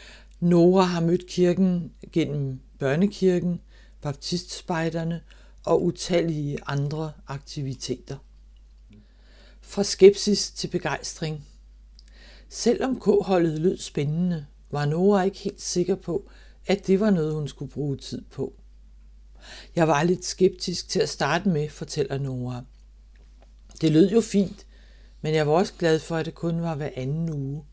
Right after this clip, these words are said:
Nu må det gerne være hver uge, for jeg glæder mig hver gang. Jeg glæder mig til at lære mere på en måde, så vi forstår det. Ikke som i børnekirken, og ikke så voksenagtigt.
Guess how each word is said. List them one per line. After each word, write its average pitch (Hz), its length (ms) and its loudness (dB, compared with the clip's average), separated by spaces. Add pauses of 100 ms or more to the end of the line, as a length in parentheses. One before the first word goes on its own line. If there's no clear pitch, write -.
(760)
Nu 180 180 10
må 208 180 10
det 180 120 6
gerne 135 320 -2
være 139 220 -2
hver 147 300 -4
uge, 147 320 -4
for 143 140 -8
jeg 151 200 -4
glæder 151 340 -6
mig 170 180 -4
hver 139 180 -6 (140)
gang. 135 180 -12 (1120)
Jeg 180 100 -2
glæder 180 340 12
mig 226 200 4
til 214 140 2
at 180 140 4
lære 185 220 4
mere 180 320 0
på 180 180 -4
en 160 140 -4
måde, 165 280 0
så 185 140 -4
vi 165 120 -2
forstår - 480 -12 (100)
det. 101 100 -14 (760)
Ikke 190 340 4
som 147 240 0
i 139 60 -4
børnekirken, 180 1000 0 (480)
og 208 200 4
ikke 151 160 0
så 165 180 -4
voksenagtigt. 135 1000 -8